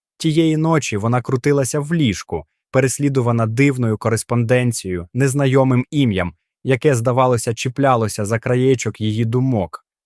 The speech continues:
Сон не йшов від неї, а коли вона нарешті заснула, її сни були наповнені спотвореними відображеннями, обличчями, схожими на її,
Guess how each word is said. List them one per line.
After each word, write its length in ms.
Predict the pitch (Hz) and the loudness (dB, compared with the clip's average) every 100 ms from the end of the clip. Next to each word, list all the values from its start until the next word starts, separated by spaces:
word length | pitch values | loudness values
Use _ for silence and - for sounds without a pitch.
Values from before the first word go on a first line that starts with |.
| _ _ | _ _
Сон 340 | - 170 175 170 | -2 2 2 2
не 100 | 170 | -2
йшов 440 | - 180 147 104 | 0 2 2 0
від 180 | 113 107 | -4 -2
неї, 320 | 110 98 90 | -2 0 -2
а 100 | 123 | -2
коли 300 | 120 143 143 | -2 0 2
вона 260 | 131 131 131 | 2 0 0
нарешті 480 | 127 127 131 - 113 | 0 0 0 -2 -4
заснула, 680 | 120 117 139 143 135 98 - _ - | -2 -2 -2 0 2 0 -4 _ -2
її 200 | 127 143 | 0 0
сни 240 | - 147 | 0 -2
були 280 | 127 123 127 | 0 2 2
наповнені 720 | 123 117 151 139 117 104 98 | 2 0 2 2 2 -2 -4
спотвореними 800 | - 127 120 135 135 123 120 117 | -6 -6 -4 0 0 2 0 0
відображеннями, 920 | 127 135 131 135 107 90 92 87 85 | -2 -2 0 0 0 -2 -6 -6 -6
обличчями, 800 | - 135 131 147 127 - 98 90 | -2 -2 2 2 0 -2 -4 -4
схожими 600 | 80 - 160 139 110 107 | -8 0 2 2 0 -2
на 140 | 107 107 | -2 -2
її, 460 | 104 107 98 82 | -2 -4 -6 -8